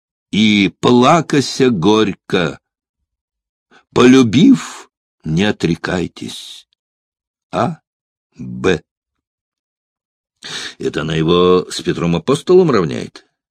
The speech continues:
А себя, стал быть, с Иисусом? Однако амбиции, фыркнул помощник пристава. Уж не из-за этой ли особы и руки на себя студент наш наложил, а? Ага, вот и биварчик.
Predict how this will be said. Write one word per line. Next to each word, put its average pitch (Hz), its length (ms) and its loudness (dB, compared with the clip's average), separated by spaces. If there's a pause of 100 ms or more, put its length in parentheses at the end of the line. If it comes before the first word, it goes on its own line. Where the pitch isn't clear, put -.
(360)
А 90 140 -2
себя, 107 640 -2
стал 104 320 -2
быть, 110 340 -2
с - 220 -8
Иисусом? 151 760 0 (580)
Однако 170 800 0
амбиции, 214 1000 -2 (540)
фыркнул 76 540 -4
помощник - 480 -12
пристава. 127 480 -2 (540)
Уж 101 260 -2
не 107 160 -4
из-за 117 320 -4
этой 113 380 -4
ли 123 160 0
особы 135 680 0
и 110 240 0
руки 170 400 0
на 180 120 -4
себя 175 300 -4
студент - 540 -8
наш - 220 -14
наложил, 55 460 -12
а? 220 320 -2 (1000)
Ага, 90 520 0
вот 226 440 2
и 220 80 -2
биварчик. 208 1200 0